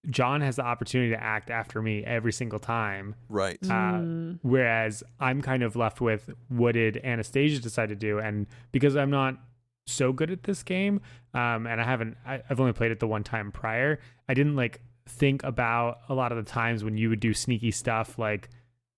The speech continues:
Speaker 1: "I'm gonna move a space, and then I'm gonna take another turn and move two spaces." And I was like, "What? That's not at all where I thought anything was gonna be."
Speaker 3: <laughs>
Speaker 2: Yeah.
Speaker 1: Um, and so I, I couldn't, I couldn't, like, anticipate in that kind of way, whereas John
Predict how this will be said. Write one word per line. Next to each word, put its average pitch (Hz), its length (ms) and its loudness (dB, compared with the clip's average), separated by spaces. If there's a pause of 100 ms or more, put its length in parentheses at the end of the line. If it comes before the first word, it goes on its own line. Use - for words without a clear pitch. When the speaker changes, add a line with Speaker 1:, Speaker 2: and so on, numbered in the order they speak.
(240)
Speaker 1:
"I'm 131 260 2
gonna 143 160 6
move 180 300 6
a 127 40 4
space, 113 380 -2
and 131 140 -2
then 127 80 2
I'm 131 100 2
gonna 135 120 4
take 139 160 0
another 147 280 4
turn 156 300 2
and 123 100 4
move 123 180 2
two 247 200 8
spaces." 113 500 0
And 107 80 -2
I 107 60 0
was 101 100 -2
like, 104 120 -2
"What? 170 440 -4
That's 165 260 2
not 170 360 2
at 156 100 0
all 156 300 6
where 147 140 6
I 131 60 6
thought 139 260 4
anything 127 360 10
was 120 140 8
gonna 117 180 4
be." 113 400 4 (100)
Speaker 3:
<laughs> - 100 -8
Speaker 2:
Yeah. 110 200 2 (140)
Speaker 1:
Um, 107 560 -2
and 127 180 2
so 117 420 2 (240)
I, 143 120 -8 (140)
I 135 40 2
couldn't, 135 400 4 (100)
I 139 100 2
couldn't, 139 380 0
like, 107 320 -4 (580)
anticipate 120 640 0
in 107 120 -4
that 107 160 -6
kind 110 200 -4
of 104 120 -4
way, 113 280 2 (240)
whereas 110 240 2
John 110 380 -2